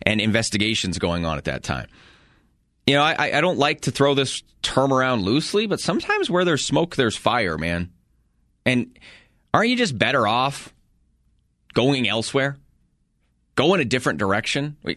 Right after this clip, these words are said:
Why do you keep bringing people in that have had kind of a sketchy past? Steve Addazio had a weird past before the, the Rams hired him.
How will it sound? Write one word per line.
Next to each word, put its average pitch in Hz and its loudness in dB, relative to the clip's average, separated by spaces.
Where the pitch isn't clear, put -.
Why 143 2
do 262 0
you 226 0
keep 175 -6
bringing 135 0
people 151 0
in 131 2
that 104 2
have 98 -4
had 120 -2
kind 143 0
of 120 -2
a 110 -2
sketchy 120 -2
past? 110 0
Steve 151 -2
Addazio 113 0
had 95 0
a 87 -2
weird 95 0
past 85 -2
before 104 2
the, 92 0
the 104 2
Rams 98 0
hired 85 0
him. 98 -2